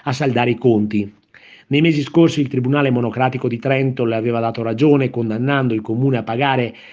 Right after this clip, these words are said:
Per questo, nell'ultimo consiglio comunale, il sindaco ha presentato la proposta di riconoscimento di debiti fuori bilancio per un importo di centodiciassettemila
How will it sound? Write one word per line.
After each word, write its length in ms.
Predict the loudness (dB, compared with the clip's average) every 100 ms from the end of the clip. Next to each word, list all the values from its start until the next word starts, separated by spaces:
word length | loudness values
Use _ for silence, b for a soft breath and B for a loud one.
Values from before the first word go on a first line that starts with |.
| B B
Per 200 | -4 2
questo, 320 | 2 2 0
nell'ultimo 460 | 0 2 2 -2 -4
consiglio 440 | -6 -6 -4 -2
comunale, 400 | -2 -2 0 0
il 100 | -2
sindaco 420 | -2 -2 -2 -4
ha 20 |
presentato 600 | -8 -4 -4 0 -2 -2
la 80 | -6
proposta 480 | -6 -2 -2 -2 -4
di 100 | -6
riconoscimento 600 | -6 -6 -6 -2 -2 -2
di 100 | -4
debiti 380 | -2 -2 -4 -6
fuori 240 | -2 -2
bilancio 460 | -2 -2 -2 -2 -6
per 100 | -6
un 80 | -6
importo 540 | -4 -2 -2 -2 -6
di 140 | -8
centodiciassettemila 1080 | -6 -6 -6 -8 -10 -10 -12 -6 -4 -4